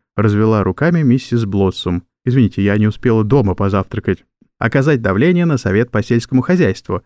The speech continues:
с тем, чтобы он разрешил использование перетехнических сельскохозяйственных культур.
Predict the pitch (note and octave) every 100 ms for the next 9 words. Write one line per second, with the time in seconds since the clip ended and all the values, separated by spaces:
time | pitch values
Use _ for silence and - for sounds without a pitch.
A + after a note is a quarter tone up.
0 | _ - - G3 F#3+ C3 A2 A2 A2 A2
1 | A2+ - G#2 G2 - A2+ D3+ E3 E3+ F3
2 | - C#3 A#2+ G#2+ - B2+ D3 D3 - D3+
3 | - B2 - G#2+ G2+ G2 A2+ - A2+ A2
4 | - C3 A#2+ -